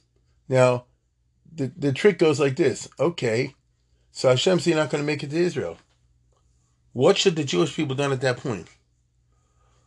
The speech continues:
Organize the Tehillim Society, made a fast, daven their heads off, show it really bothered them. And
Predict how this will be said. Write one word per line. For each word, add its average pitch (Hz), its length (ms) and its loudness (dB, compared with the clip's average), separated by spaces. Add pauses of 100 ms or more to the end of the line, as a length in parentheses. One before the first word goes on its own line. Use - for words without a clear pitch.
(220)
Organize 185 540 4
the 120 80 -6
Tehillim 156 500 -4
Society, 113 680 -4 (640)
made 107 160 -4
a 101 80 -4
fast, 170 560 0 (760)
daven 135 220 4
their 120 120 -2
heads 175 240 0
off, 143 480 -2 (440)
show 160 240 4
it 143 80 8
really 139 240 2
bothered 170 340 0
them. 135 360 -4 (1040)
And 135 240 0